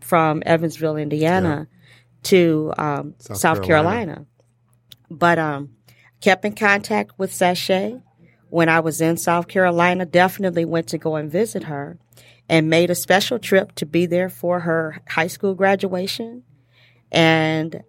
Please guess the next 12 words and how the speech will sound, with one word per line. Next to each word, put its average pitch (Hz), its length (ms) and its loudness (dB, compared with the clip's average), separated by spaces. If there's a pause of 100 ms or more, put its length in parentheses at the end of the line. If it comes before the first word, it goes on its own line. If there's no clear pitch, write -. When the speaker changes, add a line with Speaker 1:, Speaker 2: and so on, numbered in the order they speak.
(140)
Speaker 1:
I 160 80 0
mean, 156 500 0
we 170 360 0 (280)
parasailed 185 680 2
together. 175 440 0
That 170 120 0
was 165 120 -6
her 170 140 -6
first 165 340 -4
time 165 240 -2
parasailing. 190 1000 -2
And 139 220 -6